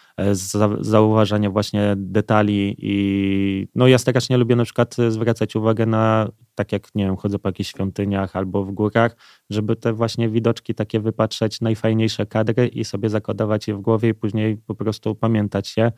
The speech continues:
A tutaj bałbym się, że jednak, no wiesz, jest Facebook, jest Instagram, e, co chwilę jeszcze Messenger ci pyka i nagle ci dochodzi kolejna aplikacja i tak naprawdę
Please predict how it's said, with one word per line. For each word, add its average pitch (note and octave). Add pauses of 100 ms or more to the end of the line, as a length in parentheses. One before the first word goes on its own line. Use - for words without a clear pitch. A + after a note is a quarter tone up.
(360)
A A2
tutaj A2+
bałbym A2
się, A2
że A2
jednak, A2
no A#2
wiesz, G#2
jest A2
Facebook, G2
jest G2
Instagram, G2+ (380)
e, G2
co A2+
chwilę G#2
jeszcze G2
Messenger G2
ci -
pyka A2
i A2
nagle G#2+
ci -
dochodzi G2+
kolejna G2
aplikacja G2
i A2
tak G#2+
naprawdę G#2+